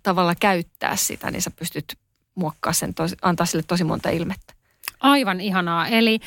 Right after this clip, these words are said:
Speaker 2: voin käyttää edelleenkin sitä <laughs> samalla metodilla ostettuja. Tämä käy kaiken kanssa, vaatteet, mutta mähän voin yhdistellä niitä. Mä voin ostaa koruja, jotain semmoista vähän
Speaker 1: Niin, tai lai-,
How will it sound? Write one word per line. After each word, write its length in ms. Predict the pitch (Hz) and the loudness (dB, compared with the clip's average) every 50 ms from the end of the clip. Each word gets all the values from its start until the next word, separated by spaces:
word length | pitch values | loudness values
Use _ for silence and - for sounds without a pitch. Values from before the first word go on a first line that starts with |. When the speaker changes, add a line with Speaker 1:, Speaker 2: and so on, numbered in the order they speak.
| - - - - - _ _ _ _ _ _ 247 190 | -12 -18 -20 -20 -20 _ _ _ _ _ _ -4 2
Speaker 2:
voin 300 | 226 302 269 214 240 285 - | 4 6 6 6 4 4 4
käyttää 500 | 302 294 277 247 - _ - 240 226 220 | 2 2 2 0 -2 _ 0 2 2 2
edelleenkin 800 | 247 262 269 247 240 262 269 269 247 202 - 202 185 180 180 170 | 2 2 4 4 2 2 2 2 0 0 0 -2 -2 -2 -2 -2
sitä 220 | - 220 180 185 190 220 | -2 0 2 4 4 4
<laughs> 40 | 302 262 | 4 4
samalla 380 | - 254 226 214 202 196 196 | 4 4 4 4 2 2 4
metodilla 580 | 196 208 208 - 240 208 196 190 185 196 202 226 - | 4 2 2 2 2 0 0 0 2 2 2 4 4
ostettuja. 600 | 294 277 - - - 220 - _ - 185 175 175 | 4 4 4 0 -2 -2 -2 _ -4 -4 -2 -2
Tämä 220 | - 196 196 185 | 0 -2 -2 0
käy 180 | - 214 214 226 | 0 0 0 2
kaiken 380 | - 247 254 254 - 233 226 226 | 4 2 2 2 0 -2 -2 0
kanssa, 440 | 247 254 240 220 214 - - 226 214 - - - _ _ | 0 2 2 0 0 0 -2 -2 -2 -4 -12 -20 _ _
vaatteet, 480 | - 240 269 262 254 247 - 240 226 226 | 0 0 0 0 0 -2 -2 -2 0 2
mutta 240 | 247 269 269 - 285 | 0 -2 0 2 2
mähän 300 | 285 330 320 330 247 220 | 2 4 4 2 2 2
voin 180 | 254 294 285 | 2 2 2
yhdistellä 560 | 302 359 359 262 233 226 - - 196 185 185 185 | 2 0 0 -2 -2 -2 0 -2 -2 -2 -2 -4
niitä. 220 | 180 180 180 196 | -4 -6 -6 -6
Mä 120 | 190 175 | -6 -6
voin 140 | 170 170 165 | -6 -6 -8
ostaa 200 | 160 - - 156 - _ _ | -8 -8 -10 -10 -12 _ _
koruja, 400 | - 226 240 240 233 226 214 208 | 0 0 2 2 2 2 2 2
jotain 320 | 233 285 - - 254 220 | 0 0 0 0 0 2
semmoista 420 | - 208 185 180 185 175 - 180 | 2 0 0 0 -2 -2 -2 -2
vähän 200 | 165 175 185 175 - - | -2 0 -2 -2 -2 -4
Speaker 1:
Niin, 320 | 262 277 285 277 277 269 - - | -4 -4 -2 -2 -2 -4 0 2
tai 140 | 294 294 | 4 4
lai-, 40 | 302 | 4